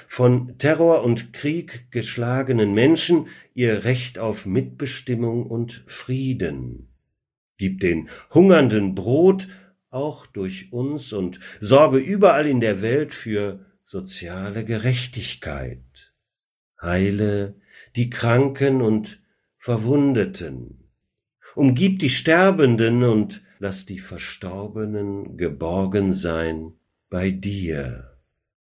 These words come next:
Schließlich bitten wir für uns selbst, für das Leben in unseren Familien, für das offene Gespräch in unseren Partnerschaften, für den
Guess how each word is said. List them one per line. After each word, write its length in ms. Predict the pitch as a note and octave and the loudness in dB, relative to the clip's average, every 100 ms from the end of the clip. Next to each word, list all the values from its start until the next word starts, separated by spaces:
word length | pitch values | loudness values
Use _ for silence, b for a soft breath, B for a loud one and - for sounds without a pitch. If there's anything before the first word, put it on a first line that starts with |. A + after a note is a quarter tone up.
| _ _ _ | _ _ _
Schließlich 640 | - C#3+ C#3 - G2+ F#2+ - B B - | -6 -2 -2 0 0 -2 -8 B B 0
bitten 320 | C3 C#3 A#2 | 2 6 6
wir 120 | A2+ | 4
für 200 | - A#2+ | 2 -2
uns 240 | A2+ A2 - | -2 -4 -8
selbst, 760 | A2 G#2 A#2+ D3 D3+ - - B B - | -8 0 2 2 0 -10 -16 B B -2
für 140 | C#3+ | 6
das 220 | C3+ B2 | 6 6
Leben 440 | C#3+ D#3+ F3+ F#3 E3 | 2 4 4 6 6
in 160 | C3+ | 6
unseren 380 | C3 C3 A#2+ A#2+ | 4 4 2 0
Familien, 840 | B2 G#2+ G#2+ C3+ D#3+ D3 D#3 C3+ B B | 0 0 2 2 2 2 2 0 B B
für 240 | - - G#2+ | -18 -10 -8
das 460 | G2 F#2 - - _ | -6 -8 -12 -20 _
offene 580 | B2 B2 - C3+ B2 A#2+ | -6 -6 -4 -2 -2 -2
Gespräch 840 | G#2 - - F#2+ G2+ G#2+ A#2+ B2 | -6 -10 -12 -8 -4 0 -2 0
in 120 | A2 G2+ | -2 0
unseren 480 | F#2+ F#2 F2+ F2 | 0 0 -2 -4
Partnerschaften, 1300 | G2+ G#2+ A#2+ B2 G#2+ - G#2+ G#2+ - G#2+ G2+ G2+ - _ | -4 -6 -4 -6 -6 -6 -10 -10 -10 -8 -6 -10 -16 _
für 420 | - - - C3 | -18 -10 0 4
den 380 | C3 A#2+ A2+ | 4 4 0